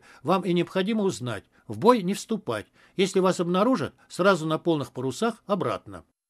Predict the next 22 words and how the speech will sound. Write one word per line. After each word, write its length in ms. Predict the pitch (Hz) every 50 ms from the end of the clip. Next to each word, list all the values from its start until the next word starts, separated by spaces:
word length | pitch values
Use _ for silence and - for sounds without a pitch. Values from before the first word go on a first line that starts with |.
| _ _ _ _ _ _ _ _ _ _ _ _ _ _ _ _ _ _
Во 120 | - 160 185
взводе 300 | 190 190 269 277 233 226
у 20 |
меня 180 | 196 196 190 185
было 200 | 190 247 247 220
двадцать 360 | 190 196 220 208 - 214 180
шесть 200 | - 202 180 -
человек. 540 | - - 180 180 175 139 117 92 85 - _ _ _ _ _ _ _ _ _ _ _ _ _ _ _ _ _ _ _ _ _ - _ _
Взял 260 | 120 110 180 226 233
я 140 | 214 170 147
восьмерых, 540 | 143 131 - 143 135 131 139 196 240 214 -
и 80 | 147
мы 120 | 151 208 247
пошли. 480 | - 226 - - - 117 110 104 87 - _ _ - - - -
Одеты 340 | - 139 175 254 254 240 196
мы 120 | 175 170
были 180 | 151 151 147 131
в 100 | 123 107
валенки, 400 | 110 139 156 185 214 208 202 -
ватные 380 | 202 143 135 190 - - 233 220
брюки, 380 | 170 147 135 131 127 123 131 117
фуфайки, 600 | - - 120 - - 160 180 208 208 - 214